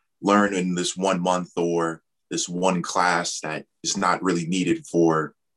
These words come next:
your whole betterment of enrichment of yourself and mind. It's something that we all have to remember, like, this is something that we look at every single day. When we go out, there's Black history all around us. It's not something that we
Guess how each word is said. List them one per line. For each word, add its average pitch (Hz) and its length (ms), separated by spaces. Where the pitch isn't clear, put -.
your 90 140
whole 92 280
betterment 85 540
of 80 320
enrichment 85 400
of 78 140
yourself 80 340
and 73 80
mind. 76 540
It's - 180
something 98 320
that 80 260
we 85 500
all 95 240
have 92 180
to 92 100
remember, 85 300
like, 76 220
this 98 260
is 90 120
something 80 380
that 73 120
we 76 300
look 92 260
at 78 220
every 95 240
single 80 320
day. 73 400
When 78 100
we 76 100
go 90 140
out, 87 320
there's 78 200
Black 90 280
history 92 320
all 80 220
around 76 300
us. 76 120
It's 82 80
not 82 180
something 80 280
that 76 180
we 78 320